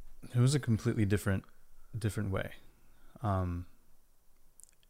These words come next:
and it was funny, not to continue on the story of how I even, you know, got out of U P S, but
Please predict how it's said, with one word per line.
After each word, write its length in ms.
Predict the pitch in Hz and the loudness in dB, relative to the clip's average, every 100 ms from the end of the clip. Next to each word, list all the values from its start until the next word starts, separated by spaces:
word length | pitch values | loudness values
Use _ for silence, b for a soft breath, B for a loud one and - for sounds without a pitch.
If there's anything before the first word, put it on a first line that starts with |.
| - _ | -20 _
and 160 | 123 110 | 2 4
it 40 | |
was 140 | 104 98 | 4 2
funny, 400 | - 110 98 92 | 2 4 4 2
not 220 | 101 104 | 0 0
to 280 | - 95 92 107 - - - - - | 0 0 0 -4 -14 -18 -20 -20 -10
continue 520 | - 104 - 113 104 | 0 2 4 4 6
on 100 | 95 | 4
the 60 | 92 | 2
story 320 | - 98 92 | 2 4 4
of 80 | 90 | 4
how 200 | 90 92 | 6 8
I 100 | 92 | 8
even, 300 | 92 92 90 - | 4 2 -2 -4
you 120 | - 98 | -2 0
know, 120 | 90 | 2
got 260 | 90 92 | 2 2
out 300 | 92 92 - - | 4 2 0 -6
of 540 | - 95 90 90 - - - | -4 -2 -2 -6 -14 -12 -4
U 160 | 110 | -4
P 220 | - 98 95 | 0 2 2
S, 160 | 92 | 2
but 240 | - 95 | 0 -2